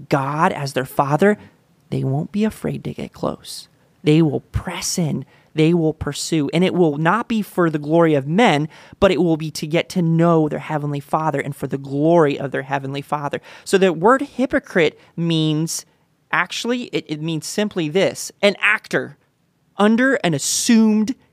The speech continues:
character. <laughs> That's crazy. A stage player, figuratively a dissembler, a hypocrite. And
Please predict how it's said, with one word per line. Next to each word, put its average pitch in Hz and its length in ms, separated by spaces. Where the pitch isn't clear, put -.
character. - 680
<laughs> - 640
That's 202 160
crazy. 185 460
A - 80
stage - 640
player, 156 500
figuratively 175 920
a 151 40
dissembler, 151 720
a 156 80
hypocrite. 151 540
And 165 360